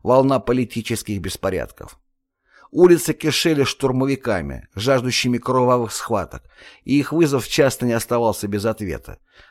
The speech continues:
особенно со стороны коммунистов. В одной лишь Пруссии с первого по двадцатое июня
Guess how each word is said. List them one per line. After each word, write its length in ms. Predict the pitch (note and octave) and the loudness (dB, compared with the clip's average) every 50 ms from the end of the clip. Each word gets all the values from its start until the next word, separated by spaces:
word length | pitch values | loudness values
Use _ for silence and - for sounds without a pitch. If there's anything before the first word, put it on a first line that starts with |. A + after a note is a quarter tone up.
| _ | _
особенно 540 | - - A2+ A#2 - E3 E3+ D3 C3+ A#2+ A2+ | -4 -4 -2 -2 0 0 0 0 0 0 -2
со 160 | G#2+ - A2 | -2 -4 -6
стороны 300 | G#2 - A2 G#2+ A2+ A2+ | -4 -4 -4 -4 -2 -4
коммунистов. 760 | G#2+ - A2 G2+ G2+ G2+ F#2 D2 - - - - - - _ _ _ _ _ _ _ _ _ _ _ _ _ _ _ _ _ _ _ | -4 -4 -4 -4 -4 -4 -4 -6 -8 -10 -14 -16 -20 -20 _ _ _ _ _ _ _ _ _ _ _ _ _ _ _ _ _ _ _
В 140 | - G2 | 0 2
одной 320 | B2 C#3 D3 E3+ F3+ F3 E3+ | 2 4 4 4 6 6 6
лишь 260 | D#3 D#3+ D3+ - - | 4 4 2 0 -2
Пруссии 460 | - E3+ F3+ F3 D3+ - - G#2+ G#2 | 0 2 4 4 2 2 -2 -4 -4
с 120 | F#2 - - | -4 -6 -4
первого 440 | - - D#3 D3+ C#3+ C3+ A#2+ A2+ | 0 2 4 4 6 4 4 2
по 180 | G#2 - A#2+ B2 | 0 0 0 0
двадцатое 560 | A2+ A#2+ B2+ B2 - - C3+ A#2+ - - A#2+ | 2 2 0 0 2 0 0 0 0 -2 -2
июня 560 | B2 B2+ C3+ D3 D#3 D#3 C3 A2 G2 D2+ - | -2 0 0 2 2 2 2 0 -4 -6 -8